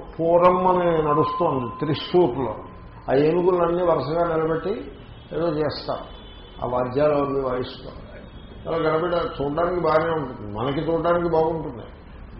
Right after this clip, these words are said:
ఎందుకని మనం కడుపు నిండా భోంచేసి మధ్యాహ్నం ఒక గంట సేపు విశ్రాంతి తీసుకుని అప్పుడేమో టిఫిను, టీ, బిస్కుట్లు, టీ తాగి, అప్పుడు అలా పూరం దగ్గరికి వెళ్తాం. అక్కడ ఏనుగులన్నీ నిలబడి ఉంటాయి, ఇలా నిలబడి చూస్తాం. మనకి బాగుంటుంది. ఆ ఏనుగులకి ఏం బాగుండదు.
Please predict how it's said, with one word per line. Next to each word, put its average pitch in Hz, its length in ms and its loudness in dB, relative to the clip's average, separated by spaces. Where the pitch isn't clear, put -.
ఎందుకని 165 340 2
మనం 151 180 0
కడుపు 143 360 0
నిండా 160 260 0
భోంచేసి 151 640 0
మధ్యాహ్నం 139 420 0
ఒక 135 140 0
గంట 135 160 -4
సేపు 143 260 -2
విశ్రాంతి 151 460 -2
తీసుకుని 135 560 -6
అప్పుడేమో 147 560 -2
టిఫిను, 160 720 -2
టీ, 160 420 -2
బిస్కుట్లు, 151 500 -6
టీ 147 220 -4
తాగి, 143 680 0
అప్పుడు 190 240 -2
అలా 170 360 6
పూరం 165 340 4
దగ్గరికి 156 320 0
వెళ్తాం. 143 420 0
అక్కడ 151 180 -2
ఏనుగులన్నీ 160 640 0
నిలబడి 160 320 0
ఉంటాయి, 170 400 -4
ఇలా 156 200 -2
నిలబడి 151 360 -4
చూస్తాం. 107 400 -10
మనకి 117 220 -8
బాగుంటుంది. 147 460 -4
ఆ 110 80 -4
ఏనుగులకి 175 640 2
ఏం 175 180 2
బాగుండదు. 151 540 -2